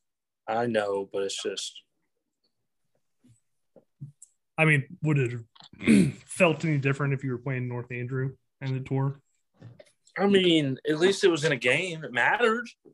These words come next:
Speaker 1: But really,
Speaker 2: Yeah.
Speaker 1: it doesn't matter because regular season games don't matter.
Speaker 2: Now, you guys would know this.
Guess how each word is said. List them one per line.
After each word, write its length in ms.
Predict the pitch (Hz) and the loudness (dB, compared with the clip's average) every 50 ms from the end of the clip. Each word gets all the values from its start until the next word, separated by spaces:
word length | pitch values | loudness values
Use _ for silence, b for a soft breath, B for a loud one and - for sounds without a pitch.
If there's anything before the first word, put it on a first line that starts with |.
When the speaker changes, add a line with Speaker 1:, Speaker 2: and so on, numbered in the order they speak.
| _ _ _ _ _ _ _ _ _ _ _ _ _ _ _ _ _ _ _ _ _ _ _ _ _ _ - _ _ _ _ _ _ _ _ _ | _ _ _ _ _ _ _ _ _ _ _ _ _ _ _ _ _ _ _ _ _ _ _ _ _ _ -20 _ _ _ _ _ _ _ _ _
Speaker 1:
But 140 | 151 151 | -6 -4
really, 300 | 147 160 190 220 247 240 - | -2 0 -2 -2 -2 -4 -4
Speaker 2:
Yeah. 80 | 127 | -4
Speaker 1:
it 80 | - 131 | -4 0
doesn't 280 | 143 143 139 127 131 127 | 0 -2 -2 -2 -4 -2
matter 300 | 131 135 156 196 202 190 | 0 0 0 0 0 -2
because 260 | 165 160 - 151 127 | -4 -6 -10 -8 -2
regular 280 | 135 139 143 147 143 | -2 -2 -2 -2 -6
season 260 | 131 - 160 175 214 196 | -6 -6 -8 -8 -8 -6
games 240 | 160 151 147 131 | -6 -4 -4 -4
don't 160 | 120 135 127 120 | -4 -6 -4 -2
matter. 320 | 127 156 202 170 117 - - - - _ _ _ _ _ _ _ - - - _ - - - - - - - _ _ - - _ _ _ _ _ _ - _ _ _ _ _ _ _ _ | -2 -2 -2 -2 -4 -8 -12 -20 -20 _ _ _ _ _ _ _ -20 -20 -20 _ -20 -20 -20 -14 -14 -14 -14 _ _ -20 -20 _ _ _ _ _ _ -20 _ _ _ _ _ _ _ _
Speaker 2:
Now, 420 | _ 208 208 214 208 196 185 - - _ _ _ _ _ _ _ _ _ _ | _ 4 4 6 6 4 2 -2 -10 _ _ _ _ _ _ _ _ _ _
you 260 | 175 185 175 233 277 | -4 0 4 4 6
guys 300 | 247 214 160 147 139 135 | 6 4 2 2 0 -2
would 140 | - 123 117 | -6 -10 -12
know 100 | 117 113 113 | -12 -14 -14
this. 280 | 113 117 123 - - - | -14 -12 -12 -12 -12 -14